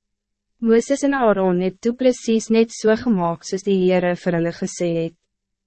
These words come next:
Terwyl die farao en al sy amptenare staan en kyk, het Moses sy stok gevat en op die water van die rivier geslaan. Al die water in die rivier het toe in bloed verander.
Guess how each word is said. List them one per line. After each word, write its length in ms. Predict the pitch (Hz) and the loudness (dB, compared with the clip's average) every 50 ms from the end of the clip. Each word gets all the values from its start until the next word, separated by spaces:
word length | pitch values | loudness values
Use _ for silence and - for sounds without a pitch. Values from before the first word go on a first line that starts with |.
| _ _ _ _ _ - | _ _ _ _ _ -2
Terwyl 360 | 254 247 233 254 254 277 294 | -2 0 2 2 2 4 4
die 140 | 294 277 - | 2 0 -2
farao 480 | - 240 226 214 196 214 226 247 262 262 | 0 2 4 6 6 6 4 4 2 2
en 200 | 247 240 226 220 | 2 2 0 2
al 180 | 208 202 202 | 2 2 2
sy 180 | 196 - 220 214 - | 2 2 0 0 2
amptenare 680 | 185 196 208 220 - 240 220 202 190 185 185 196 196 | 4 2 2 2 0 0 0 2 2 2 2 0 -2
staan 400 | 190 - - - 196 196 190 196 196 | -6 -6 -2 0 0 0 0 -2 -2
en 180 | 196 190 185 185 | -2 -2 -2 -2
kyk, 360 | - 175 170 165 170 170 _ _ _ _ _ _ - | 0 0 0 0 0 -6 _ _ _ _ _ _ -4
het 160 | 196 202 - | -4 -2 0
Moses 460 | 202 208 214 226 226 - 247 254 - - | 2 2 2 2 2 2 0 -2 0 0
sy 80 | 247 233 220 | -2 -2 -2
stok 400 | - - - 214 214 220 - - | -2 -2 2 2 2 2 0 -10
gevat 400 | 226 - - 202 185 165 - - | -10 -6 0 2 2 2 0 -4
en 160 | 196 185 180 | -6 -4 -4
op 80 | 175 180 | -2 0
die 140 | 196 202 190 | -2 -2 2
water 420 | 180 175 170 180 190 202 220 214 202 | 2 2 4 4 2 0 -2 -6 -4
van 160 | - 202 185 185 | -2 -2 -2 0
die 80 | 180 180 | 0 -2
rivier 440 | 185 185 - - 190 180 175 180 - | -4 -6 -6 -4 -2 -2 -2 -2 -4
geslaan. 640 | - 196 185 - - 185 180 175 175 175 170 165 170 _ _ _ _ _ _ _ _ _ _ _ _ _ _ | -8 -10 -10 -8 -8 -6 -6 -6 -6 -6 -8 -8 -8 _ _ _ _ _ _ _ _ _ _ _ _ _ _
Al 200 | - 240 240 240 254 | 2 4 4 4 4
die 100 | 254 254 233 | 2 0 0
water 440 | 214 208 214 233 240 - 226 208 | 2 4 4 4 2 0 0 0
in 80 | 202 202 | 2 2
die 120 | 202 208 214 | 2 0 0
rivier 480 | 220 - - - 208 196 185 180 180 175 | -2 -6 -4 -2 0 2 2 2 0 -2
het 140 | 175 180 - | -4 -4 -2
toe 140 | 208 202 202 | 0 2 2
in 120 | 214 208 196 | 2 0 0
bloed 280 | 185 185 180 185 190 - | 0 0 -2 -2 -4 -6
verander. 600 | - 214 196 185 180 175 170 170 175 175 180 180 | -8 -6 -4 -2 -2 -4 -4 -4 -6 -8 -8 -10